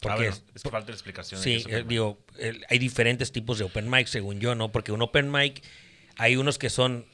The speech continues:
Speaker 2: Bohemios.
Speaker 1: preagendados,
Speaker 2: Sí.
Speaker 1: ¿no? O sea, es raza nueva que va a venir
Speaker 2: Ah.
Speaker 1: al show este y van a,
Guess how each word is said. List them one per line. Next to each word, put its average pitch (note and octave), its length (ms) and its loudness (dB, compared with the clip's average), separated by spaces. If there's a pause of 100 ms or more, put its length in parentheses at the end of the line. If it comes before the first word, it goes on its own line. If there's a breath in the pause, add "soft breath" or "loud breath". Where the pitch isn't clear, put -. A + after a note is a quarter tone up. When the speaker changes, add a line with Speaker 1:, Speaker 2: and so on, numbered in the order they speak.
(120)
Speaker 2:
Bohemios. F#2+ 300 -4
Speaker 1:
preagendados, C3 880 6 (120)
Speaker 2:
Sí. A2+ 60 -10
Speaker 1:
¿no? F3+ 220 -4
O D3 60 -12
sea, G#2 100 -8
es A2+ 140 -6
raza B2+ 260 2
nueva C3+ 480 4
que C3+ 120 -4
va A#2 100 0
a - 20 0
venir B2 300 0
Speaker 2:
Ah. C3 40 6
Speaker 1:
al B2+ 120 2
show C3+ 300 2
este C#3+ 380 -2
y A#2+ 120 -6
van G#2 200 -2
a, A2+ 80 0